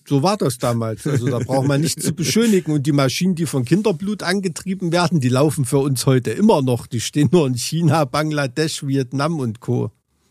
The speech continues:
Ne? Das muss sich auch jeder bewusst machen, dass sich da, äh, nichts geändert hat. Es ist nur, steht nur in anderen Hinterhöfen. Ne?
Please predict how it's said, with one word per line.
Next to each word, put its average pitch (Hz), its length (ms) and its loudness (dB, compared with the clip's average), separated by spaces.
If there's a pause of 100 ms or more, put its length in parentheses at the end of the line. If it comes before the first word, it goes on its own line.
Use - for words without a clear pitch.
(220)
Ne? 135 180 -2 (440)
Das 120 100 -2
muss 127 160 -2
sich 120 160 -2
auch 131 160 0
jeder 120 260 0
bewusst 107 480 -6
machen, 113 320 -2
dass 120 200 -2
sich 110 160 -6
da, 110 240 -2 (400)
äh, 147 220 -4 (220)
nichts - 520 2
geändert 147 520 2
hat. 127 240 -2
Es 131 260 -8
ist 151 180 -6
nur, 131 180 2
steht 135 340 -2
nur 135 120 0
in 120 80 -2
anderen 120 340 0
Hinterhöfen. 107 800 -2 (220)
Ne? 127 200 -2